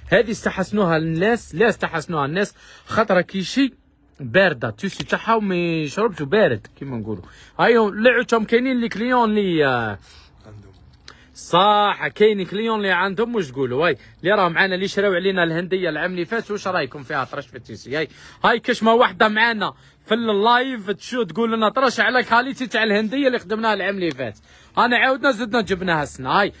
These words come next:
Speaker 1: هاي كاش وحدة اللي شرات علينا روبا كيما هذه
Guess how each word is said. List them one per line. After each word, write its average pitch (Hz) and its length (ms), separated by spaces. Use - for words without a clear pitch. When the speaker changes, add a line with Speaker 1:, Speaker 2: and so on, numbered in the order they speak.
Speaker 1:
هاي 226 180
كاش 226 260
وحدة 226 320
اللي 233 160
شرات 233 280
علينا 214 320
روبا 208 240
كيما 214 500
هذه 147 200